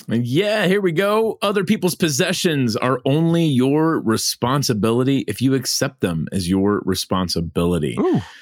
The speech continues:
Speaker 1: So sometimes our kids, they will have a bunch of stuff. They leave it at our house,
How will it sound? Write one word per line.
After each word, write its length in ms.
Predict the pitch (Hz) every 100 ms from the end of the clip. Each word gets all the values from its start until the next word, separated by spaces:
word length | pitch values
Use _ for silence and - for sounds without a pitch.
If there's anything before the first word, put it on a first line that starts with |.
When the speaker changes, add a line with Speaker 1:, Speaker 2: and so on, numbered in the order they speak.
| -
Speaker 1:
So 500 | - - 139 139 135
sometimes 720 | 139 175 175 160 165 160 160 131
our 140 | 117
kids, 640 | - - 143 143 135 120
they 160 | 113 110
will 180 | 104 101
have 160 | 113
a 40 | 107
bunch 200 | 117 110
of 80 |
stuff. 320 | - 143 139 131
They 100 | 107
leave 220 | 120 113
it 80 | 95
at 120 | 85
our 120 | 82
house, 560 | - 151 143 131 -